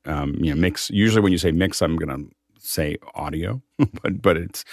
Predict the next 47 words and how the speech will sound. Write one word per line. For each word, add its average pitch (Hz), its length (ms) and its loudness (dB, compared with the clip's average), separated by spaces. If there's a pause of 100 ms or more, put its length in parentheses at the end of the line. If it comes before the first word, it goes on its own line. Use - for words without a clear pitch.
(340)
uh, 80 240 4
so 78 440 4
I'm 87 160 4
not 98 180 4
sure 90 400 4
if 78 120 -2
that's 78 260 2
what 80 140 2
you're, 71 260 2
but - 220 0
when 82 100 0
you 85 60 0
say 92 100 2
multi-view, 85 600 2
it - 120 -6
says 71 220 -4
video. 73 360 0
So 69 160 -8
I'm 73 100 0
not 90 180 0
sure 92 140 2
exactly 78 440 -2
where 78 180 0
you're 71 120 -4
coming 76 240 -6
from 73 220 -4
on 73 180 -4
this, - 320 -8
on 82 100 -6
this 76 100 -4
specific 78 380 -8
question, 82 380 -2
but 78 200 -2 (720)
otherwise 85 520 4
what 76 100 0
we 69 80 -2
do 78 180 0
is 78 120 0
we 80 100 -2
have 73 140 -2
routers 80 420 2
and 71 100 0
we, - 320 0
we 156 160 0
will 71 160 0
send 82 360 0
out, 78 280 -2